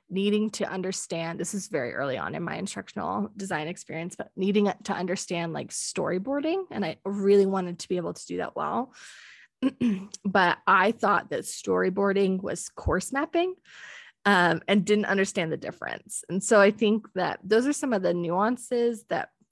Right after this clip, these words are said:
folks that are, you know, trying to get into instructional design may not fully understand until you're in it and you're doing the things and you're like, "Oh, yeah, that's, that's not a storyboard."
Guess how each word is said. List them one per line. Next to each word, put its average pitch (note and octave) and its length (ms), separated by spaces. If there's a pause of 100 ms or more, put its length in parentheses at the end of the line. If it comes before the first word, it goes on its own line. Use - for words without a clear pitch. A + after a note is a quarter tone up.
(160)
folks G3+ 320
that E3+ 120
are, E3 200
you F3+ 100
know, B2+ 120
trying F#3+ 360
to G3+ 100
get - 240
into F3+ 360
instructional G3+ 640
design G3 580
may G3 140
not G3+ 220
fully F#3+ 280
understand F3 540
until F#3 240
you're D#3+ 240
in D#3+ 160
it G#3+ 220 (480)
and F#3+ 120
you're F#3+ 120
doing F#3 340
the A3+ 80
things B3+ 420
and F#3+ 120
you're F#3 80
like, F#3 180 (120)
"Oh, F#3+ 600
yeah, F3+ 180
that's, F3+ 360 (120)
that's F#3 280
not E3 140
a E3 40
storyboard." - 480